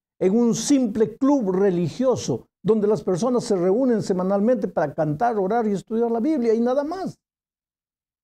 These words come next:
Ese nunca fue el plan de Dios para su iglesia. La iglesia fue establecida para servir. Este servicio no debe limitarse tampoco,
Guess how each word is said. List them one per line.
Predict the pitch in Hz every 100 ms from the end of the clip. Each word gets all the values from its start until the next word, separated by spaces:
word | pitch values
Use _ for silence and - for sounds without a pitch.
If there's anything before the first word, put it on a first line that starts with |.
| _ -
Ese | 214 - 185 -
nunca | 247 170 160 254 240 131 - 135 107
fue | _ 160 151 147 -
el | 175 - -
plan | 156 175 165 117
de | 117
Dios | 107 147 170 170
para | 165
su | 156 196
iglesia. | 214 320 277 - - - _ _ _ _ _ _ _ _ _
La | 165
iglesia | 170 262 269 247
fue | 165 226
establecida | 233 240 170 160 156 - 247 226 - _
para | - 233 254 202 139 139
servir. | - 135 123 104 107 107 110 _ _ _ _ _ _ _ _ _ _ -
Este | 160 -
servicio | - 127 165 247 - 135 - _ _ _ _ _ _ _ _ _ _ _
no | 131 139 214
debe | 208 208
limitarse | 143 131 127 101 170 -
tampoco, | 123 123 110 - 165 - 139